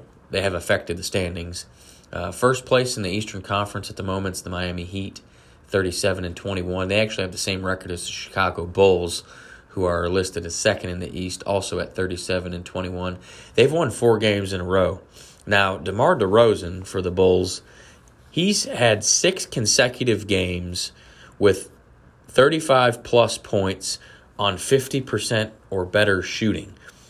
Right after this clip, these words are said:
which ties the longest such streak in N B A history. Wilt Chamberlain did that twice. So pretty good company there. He's playing on another level right now. Uh, Milwaukee Bucks are third in the East at thirty-six and twenty-three.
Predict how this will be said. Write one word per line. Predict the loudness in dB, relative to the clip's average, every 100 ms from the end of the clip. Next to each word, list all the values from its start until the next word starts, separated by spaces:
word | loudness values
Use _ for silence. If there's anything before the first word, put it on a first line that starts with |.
| -20 -2
which | -2 -2 0
ties | 4 4 4 0 -6 -14 -10 0
the | 4
longest | 6 6 4 0 -4 -8
such | 0 2 2 -2
streak | 0 0 0 -4
in | -8
N | -4 -2
B | 2 2
A | 2
history. | 0 -2 -4 -12 -18 -16 2
Wilt | 2 4
Chamberlain | 0 0 2 0 0 -4 -10 -4
did | -2 2
that | 0 0 -8
twice. | 0 0 0 -4 -10 -10 -16 -20 _ -20 _ -20 -20 -20 -12
So | -8 -4
pretty | 0 0
good | 2 0 0
company | -2 -2 -2 -6
there. | -4 -6 -6
He's | -2 -2
playing | -2 0 0 0 -4 -12 -20 -20 -20 -4
on | 0 0
another | 4 4 4 4
level | 6 4 4 2
right | 2 0
now. | -6 -6 -8 -14 -20 -20 -20 -20 -20 -8 0
Uh, | 0 2
Milwaukee | 4 6 6 4 2
Bucks | 4 2 0
are | -4
third | 0 4 4
in | 2
the | -4 -4
East | -4 -6 -8
at | -6
thirty-six | -2 -2 -2 -4 -4 -6
and | -10 -8
twenty-three. | -6 -6 -6 -4 -2 -2